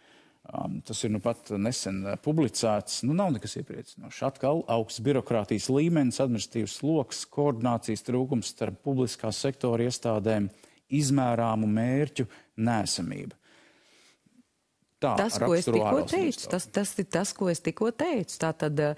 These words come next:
Speaker 2: izmērām skaidri mērķi. Varbūt mums Latvijas gadījumā bieži vien šie mērķi ir par daudz, bet viņi nav konkrēti un izmērām.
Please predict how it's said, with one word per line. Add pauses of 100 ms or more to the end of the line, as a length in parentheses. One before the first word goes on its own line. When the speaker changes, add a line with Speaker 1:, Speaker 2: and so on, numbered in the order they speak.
(300)
Speaker 2:
izmērām
skaidri
mērķi. (260)
Varbūt
mums
Latvijas
gadījumā
bieži
vien
šie
mērķi
ir
par
daudz, (200)
bet
viņi
nav
konkrēti
un
izmērām.